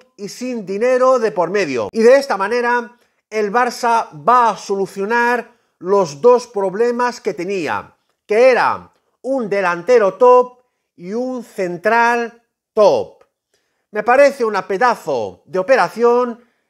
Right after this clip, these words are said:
y sinceramente pienso que los dos equipos salen ganando.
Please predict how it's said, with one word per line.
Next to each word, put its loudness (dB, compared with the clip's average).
y -16
sinceramente 0
pienso -4
que -8
los -2
dos 2
equipos -2
salen -2
ganando. -2